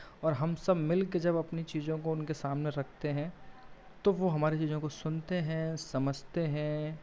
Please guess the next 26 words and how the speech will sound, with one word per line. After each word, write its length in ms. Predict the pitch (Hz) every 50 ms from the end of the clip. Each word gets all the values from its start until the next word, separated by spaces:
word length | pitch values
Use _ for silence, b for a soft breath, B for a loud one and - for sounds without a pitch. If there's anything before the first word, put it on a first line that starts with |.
| - - 156
और 160 | 139 139 139
finally 540 | 135 - - 131 135 143 151 156 165 170 160
उसी 140 | 143 160
तरह 200 | 156 - 135 135
से 180 | 135 - - 160
work 280 | 147 - - 135 131 - - -
भी 60 | 123
करते 420 | 117 - 120 113 - - - - -
हैं। 60 | - - - - - - - - - - - - - - - - - - - - - - - - - - - - - - B B B B B B B B B B - - -
So 160 | 220 240 226
these 240 | 190 214 233 240 220
are 240 | 233 220 214 208 196
the 80 | 208 202
reasons। 720 | 202 196 185 190 214 220 233 226 - - - - - -
और 520 | 160 175 170 165 165 165 165 160 160 160 156 160 165 160 160 160 160 160 - - 185
बस 280 | 170 180 185 190 -
ये 160 | 185 185 185 185
एक 120 | 185 180
last 340 | 160 156 151 160 165 - -
point 380 | - - 156 156 160 160 156
और 200 | 147 143 151 156
है 220 | 135 139 156 160 160
finally, 540 | - - - 135 135 143 143 147 156 165 175 - B B B B B B B B B B - -
"It 140 | 214 233 220
is 120 | 196 180
better 300 | 185 190 196 190 226 226